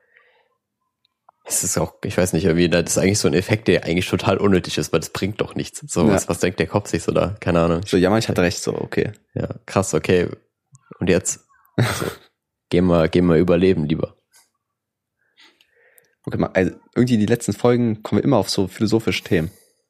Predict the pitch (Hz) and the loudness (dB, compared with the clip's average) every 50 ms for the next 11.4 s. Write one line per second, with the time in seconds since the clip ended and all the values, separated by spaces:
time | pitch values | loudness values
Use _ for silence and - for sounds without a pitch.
0 | _ _ - - 73 73 71 - 73 90 - - - 73 73 - - - 82 76 | _ _ -4 -2 0 0 0 -2 -4 -6 -4 -2 -2 -2 -2 -2 0 0 0 0
1 | 73 78 78 - - 73 76 76 - - - - - - 92 90 80 90 120 117 | 0 -2 -4 -4 -4 -4 -4 -6 -6 -8 -8 -6 -2 0 2 2 4 4 4 4
2 | 92 82 80 80 76 - - - - _ _ _ _ _ _ _ 85 80 - 90 | 2 2 2 0 -2 -4 -8 -10 -14 _ _ _ _ _ _ _ -6 -2 0 2
3 | 92 82 78 73 78 90 85 - 78 76 76 80 101 - 78 80 - 82 82 - | 2 2 2 2 2 2 0 0 -2 -2 0 2 2 2 2 0 -2 -6 -6 -6
4 | - - - - - - - - - - - - - - _ - - 67 - - | -10 -10 -12 -16 -20 -20 -20 -20 -20 -20 -20 -20 -20 -20 _ -2 0 2 2 2
5 | - - - - - - 82 90 90 - - 90 87 - 98 98 - - 90 87 | 2 0 -2 -2 0 2 2 2 2 2 0 -2 0 0 -2 -2 0 -2 -4 -2
6 | 87 87 92 101 - - 92 85 82 80 80 90 95 110 110 110 110 - - - | 0 0 0 0 0 -2 -2 -2 -2 0 2 2 4 4 4 4 2 -2 -6 -10
7 | _ - 98 101 - - 95 98 98 92 87 82 80 82 82 85 - 90 85 82 | _ -4 -4 -4 0 0 0 2 2 2 2 4 2 2 0 0 0 0 0 0
8 | 82 - - 80 - - 85 82 80 - 71 - - - 80 78 78 80 82 87 | 0 -2 -4 -6 -4 -2 -2 -2 -2 -2 -2 -2 0 0 0 2 2 2 2 0
9 | 82 80 71 - 95 92 82 - - 104 92 - - 135 123 110 90 82 - 90 | 0 0 0 0 0 0 0 0 0 -2 0 0 -2 -2 -2 -2 -4 -4 -4 -4
10 | 85 - - 92 90 90 - 107 107 101 - 95 90 - 87 87 - 87 87 90 | -4 0 0 0 0 0 2 0 0 0 -2 -6 -4 -2 -2 0 0 0 0 0
11 | - - - - - - - | 0 -4 -4 -2 -2 -2 -2